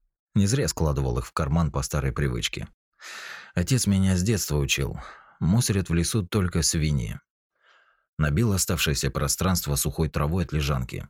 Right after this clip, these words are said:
и вложил фальшивую плитку между настоящими. Все. С первого взгляда не поймешь, а мне больше и не надо. Вряд ли кто-то вообще будет искать это здесь, но подстраховаться я обязан.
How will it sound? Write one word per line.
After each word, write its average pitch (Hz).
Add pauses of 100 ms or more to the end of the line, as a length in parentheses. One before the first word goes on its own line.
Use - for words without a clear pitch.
(160)
и 80
вложил 73
фальшивую 71
плитку 87
между 76
настоящими. 64 (440)
Все. 71 (460)
С -
первого 98
взгляда 80
не 76
поймешь, 76 (140)
а 185
мне 139
больше 78
и 71
не 73
надо. 57 (840)
Вряд 101
ли 76
кто-то 80
вообще 78
будет 71
искать 73
это 71
здесь, 62 (240)
но 87
подстраховаться 87
я 76
обязан. 57